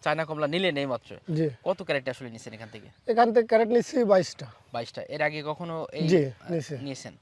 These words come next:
Speaker 2: জি।
Speaker 1: আর তারপর তো প্রচুর পরিমাণে দেখতে পাচ্ছি আমরা
Speaker 2: জি।
Speaker 1: এখনো পর্যন্ত এই যে চায়না, আহ, কমলা, দর্শক দেখতে পাচ্ছেন।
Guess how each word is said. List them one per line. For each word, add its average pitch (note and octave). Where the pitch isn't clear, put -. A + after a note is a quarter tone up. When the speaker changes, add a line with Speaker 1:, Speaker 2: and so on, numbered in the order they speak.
Speaker 2:
জি। C3
Speaker 1:
আর B2
তারপর E3
তো F#3
প্রচুর F3+
পরিমাণে F3
দেখতে D#3+
পাচ্ছি D#3
আমরা D3
Speaker 2:
জি। C#3
Speaker 1:
এখনো C#3
পর্যন্ত D3
এই C#3
যে C3+
চায়না, C#3
আহ, -
কমলা, D#3
দর্শক D3+
দেখতে E3+
পাচ্ছেন। C3+